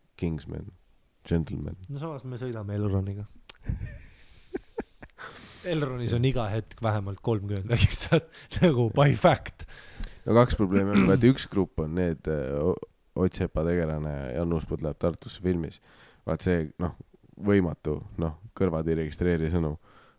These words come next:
Speaker 1: Aju ei tööta samal lainel.
Speaker 2: Noh, ne-,
Speaker 1: Noh,
Speaker 2: noh,
Speaker 1: need inimesed.
Speaker 2: debiil, kes on fuck up.
Speaker 1: Eh, noh, s-, seal, mis me räägime. Ja teine probleem on see, et meie, noh, gentleman, kingsman klubis,
Speaker 2: Mhm.
Speaker 1: vaat, noh,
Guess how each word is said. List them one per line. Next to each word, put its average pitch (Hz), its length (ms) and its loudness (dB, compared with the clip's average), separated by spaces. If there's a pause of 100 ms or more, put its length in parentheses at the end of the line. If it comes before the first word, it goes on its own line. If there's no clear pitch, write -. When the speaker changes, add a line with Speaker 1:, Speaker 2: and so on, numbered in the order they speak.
(680)
Speaker 1:
Aju 85 300 0
ei 85 80 0
tööta 85 260 -2
samal 85 280 -2
lainel. 80 340 -4 (380)
Speaker 2:
Noh, 139 180 0
ne-, 185 140 -4
Speaker 1:
Noh, 190 120 4
Speaker 2:
noh, 165 160 6
Speaker 1:
need 95 240 4
inimesed. 87 220 2
Speaker 2:
debiil, 185 420 6
kes 131 220 0
on 113 100 -2
fuck - 320 -2
up. 90 140 -10 (720)
Speaker 1:
Eh, 90 180 -4
noh, 87 220 -4 (760)
s-, - 160 -18
seal, 98 300 2
mis 80 180 -4
me 87 120 0
räägime. 80 400 -2
Ja 87 160 -6
teine 101 340 2
probleem 80 460 -2
on 80 80 -4
see, 85 100 0
et - 120 -8
meie, 90 320 0
noh, 78 180 -6 (480)
gentleman, 87 640 -2
kingsman 82 520 -4
klubis, 78 520 -4 (120)
Speaker 2:
Mhm. 107 360 -8 (300)
Speaker 1:
vaat, 76 260 -6
noh, 82 240 -6